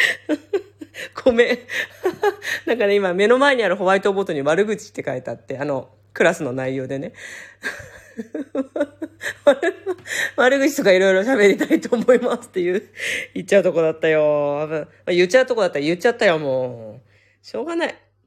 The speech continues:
<laughs> 口が滑るわ。はい。えっと、個人チャンネルの方でも、いろいろ皆さんに、と、あの、いろいろご質問いただいたものの、にお答えするとかね、いろんなことをシェアしていきたいと思いま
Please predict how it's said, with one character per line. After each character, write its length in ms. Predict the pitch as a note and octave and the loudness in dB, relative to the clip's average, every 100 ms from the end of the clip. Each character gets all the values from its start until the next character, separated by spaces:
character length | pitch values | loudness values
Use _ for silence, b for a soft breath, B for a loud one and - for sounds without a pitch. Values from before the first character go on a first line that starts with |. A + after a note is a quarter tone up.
| _ _ | _ _
<laughs> 60 | - - E5+ D#5+ - - G#4 - G#4 - G4+ - - _ B B B B B B _ | -10 -10 -12 -16 -16 0 0 0 -4 -6 -10 -12 -20 _ B B B B B B _
口 180 | - D#3+ | -16 -10
が 100 | D#3+ | -10
滑 200 | E3 E3 | -4 -2
る 180 | D#3 C#3+ | -2 -4
わ。 680 | C#3 C3+ C3+ C3 B2+ B2+ _ _ _ _ _ _ _ _ | -6 -8 -12 -14 -16 -20 _ _ _ _ _ _ _ _
は 100 | A#3+ | -6
い。 200 | G#3+ - _ | -6 -8 _
え 60 | F#3 | -6
っ 20 | |
と、 120 | G#3+ | -4
個 120 | G#3 | -2
人 260 | B3+ F4 E4 | 0 4 4
チ 120 | D#4 | 4
ャ 80 | C#4+ | 2
ン 60 | C4+ | 2
ネ 60 | |
ル 120 | A3+ | 0
の 100 | F#3 | 0
方 160 | G#3 F3 | 0 0
で 140 | E3+ | 0
も、 260 | G3+ G#3 - B B | 0 -2 -2 B B
い 80 | F3+ | 2
ろ 80 | F3 | 4
い 40 | |
ろ 80 | A3+ | 4
皆 280 | G#3 G3+ G#3 | 0 -6 -4
さ 160 | E3+ | -4
ん 100 | D3 | -6
に、 160 | C#3 - B B B - | -8 -12 B B B -4
と、 240 | E3 - | -2 -2
あ 100 | C#3+ | -6
の、 240 | C#3+ C3 B2+ | -4 -4 -2
い 60 | |
ろ 140 | D3 D3 | 0 0
い 20 | |
ろ 180 | D3 C#3 - C3 | 0 -2 -6 -4
ご 80 | - | -2
質 160 | G3+ | 0
問 120 | F3+ E3 | 2 2
い 20 | |
た 100 | E3+ | 4
だ 80 | E3 | 2
い 60 | |
た 80 | D#3+ | 2
も 140 | D#3 D3 | -2 -2
の 100 | C3+ | -4
の、 340 | C3 - - | -4 -6 -8
に 100 | D3+ | -8
お 80 | C3+ | -6
答 220 | D#3 D3 | -6 -2
え 60 | D3 | -4
す 140 | - | -4
る 80 | C#3+ | -10
と 120 | - | -10
か 100 | - | -6
ね、 140 | F3+ E3 | -2 0
い 20 | |
ろ 140 | E3 | 0
ん 20 | D3+ | 0
な 100 | C#3+ | -4
こ 120 | C#3+ | -8
と 80 | - | -8
を 40 | |
シ 140 | - | -10
ェ 60 | A2+ | -10
ア 40 | |
し 60 | - | -10
て 80 | - | -16
い 80 | - | -14
き 80 | |
た 100 | - - | -12 -12
い 120 | - | -10
と 180 | - - | -12 -10
思 200 | D#3+ - | -6 -4
い 100 | F3 | -2
ま 180 | F3 - | -2 -2